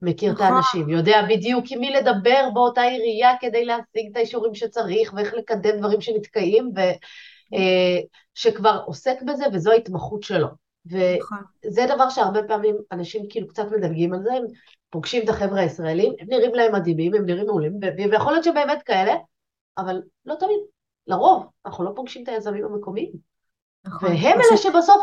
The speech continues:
Speaker 1: בשטח ועושים את העבודה בפועל.
Speaker 2: זה
Speaker 1: זה
Speaker 2: ה-boots
Speaker 1: האנשים
Speaker 2: on the
Speaker 1: שבסוף
Speaker 2: ground.
Speaker 1: עושים את זה.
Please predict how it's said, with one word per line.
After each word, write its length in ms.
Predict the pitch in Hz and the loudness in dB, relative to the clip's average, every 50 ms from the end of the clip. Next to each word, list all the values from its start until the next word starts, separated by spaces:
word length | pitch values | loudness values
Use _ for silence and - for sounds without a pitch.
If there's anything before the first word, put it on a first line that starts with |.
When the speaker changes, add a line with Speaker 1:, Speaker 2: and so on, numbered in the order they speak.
| 403 | 6
Speaker 1:
בשטח 380 | 320 - 330 359 370 392 381 - | 4 4 4 4 4 4 2 2
ועושים 260 | 302 311 - - 330 320 | 0 0 0 0 0 2
את 40 | |
העבודה 260 | 339 302 294 285 285 285 | 2 2 4 4 2 2
בפועל. 340 | 277 262 - 403 440 415 196 - - - _ _ _ _ _ _ _ _ _ _ _ | 2 2 6 6 6 8 6 4 -2 -10 _ _ _ _ _ _ _ _ _ _ _
Speaker 2:
זה 140 | _ - 269 | _ 4 6
Speaker 1:
זה 60 | 285 | 8
Speaker 2:
ה-boots 260 | 294 370 453 494 480 | 8 8 8 6 6
Speaker 1:
האנשים 260 | - - 415 403 370 311 | 6 6 6 4 4 4
Speaker 2:
on 20 | |
the 40 | 269 | 4
Speaker 1:
שבסוף 300 | 339 302 - 277 - 294 | 4 4 4 4 4 4
Speaker 2:
ground. 120 | 233 208 | 4 4
Speaker 1:
עושים 240 | 240 214 233 226 190 | 4 2 2 2 2
את 80 | 185 160 | 2 0
זה. 80 | 170 | 0